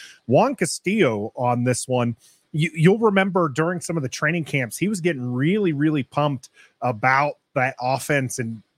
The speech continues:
and this is one of those reasons why he is a part of the run game coordination. So he likes it when the offense is cooking and doing everything. There at the, the bottom of your screen, if you're watching this on YouTube, we got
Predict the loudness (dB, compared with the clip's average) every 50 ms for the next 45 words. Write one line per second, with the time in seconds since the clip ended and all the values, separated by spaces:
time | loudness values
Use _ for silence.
0 | _ -4 -2 0 2 2 2 0 -2 -6 -8 -8 -4 -2 0 0 0 2 0 0
1 | 0 0 -2 -2 -4 -4 -6 -10 -8 -6 -4 -4 -4 -4 -2 0 2 2 2 0
2 | -2 -6 -6 -8 -8 -6 -4 -4 -4 -4 -4 -8 -8 -8 -6 -8 -4 -2 -2 0
3 | 0 0 0 -2 -2 -4 -4 -2 -2 -2 0 -2 -2 -4 -4 -6 -8 -8 -6 -6
4 | -6 -8 -8 -12 -4 0 2 2 4 2 2 2 2 2 2 0 -2 -4 -6 -6
5 | -6 -4 -4 -2 0 0 -2 -2 -2 -2 -4 -2 -2 -4 -4 -4 -6 -10 _ _
6 | -20 -20 _ _ -4 -4 -4 -4 -6 -8 -2 -2 -2 0 0 -2 -2 -2 -2 -4
7 | -6 -6 0 0 0 2 2 0 -2 -2 -4 -6 -4 -2 -2 -2 -2 -6 _ -20
8 | -20 -20 -20 -20 _ 4 6 6 6 6 4 0 0 0 2 4 4 2 0 _
9 | 2 2 4 4 2 0 0 0 2 2 2 2 2 2 0 0 -2 -2 -2 -2
10 | 0 0 2 2 4 2 2 0 0 -2 -2 -2 -4 -6 -4 -2 0 2 2 2
11 | 0 -2 -4 -4 -2 0 -2 0 2 2 0 0